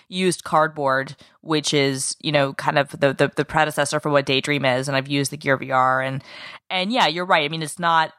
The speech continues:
gonna be an experience that's gonna be on par with what you see with, with PlayStation V R or, or Oculus or, or, or Vive, but, um, you know, I do think the improvements, especially as phones get better and better,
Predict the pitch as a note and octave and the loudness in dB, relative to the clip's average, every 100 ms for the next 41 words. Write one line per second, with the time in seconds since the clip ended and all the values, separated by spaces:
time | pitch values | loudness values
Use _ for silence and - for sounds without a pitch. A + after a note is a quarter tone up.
0 | - C3+ E3+ D#3+ D#3+ D3+ - - D#3 D3+ | -10 -2 0 2 2 0 0 0 2 2
1 | C3+ C#3 - D3 C#3+ C3+ C3 - D3 C#3+ | 0 -4 -2 0 2 2 0 -4 -2 0
2 | C#3 C3+ C3+ C3+ B2+ - C#3 C3+ C3 - | -2 -2 -2 0 0 2 2 2 0 -2
3 | - - C3+ B2+ B2+ C3+ B2+ B2+ B2+ B2+ | -2 0 0 0 -2 -4 -2 0 0 0
4 | C3+ B2+ - C3+ C#3 - C3+ C3 C#3+ D3 | -2 0 0 2 0 2 2 2 0 -2
5 | - - - D#2+ - C3+ C#3+ E3 D3+ C3+ | 0 2 2 2 0 -2 0 2 0 -4
6 | _ D#3+ C#3+ - - - - D#3 D#3+ D3+ | _ -2 -2 -6 -14 -16 -8 -2 -2 -2
7 | D3 D3 _ _ _ _ _ _ _ D4+ | -6 -18 _ _ _ _ _ _ _ -4
8 | A#3 D3+ D3 F3+ A3 A3 G3+ F3+ D#3+ D3 | 0 2 2 0 -2 -2 -2 -2 -2 0
9 | F#3 E3+ E3 D3 - C#3+ - D3 C3 - | 0 2 0 0 0 0 2 2 2 4
10 | C#3+ C#3 C#3 C#3 C3 - D3 C#3 C#3 C#3+ | 2 2 0 0 0 0 2 2 0 2
11 | C#3 C3 B2+ | 2 2 0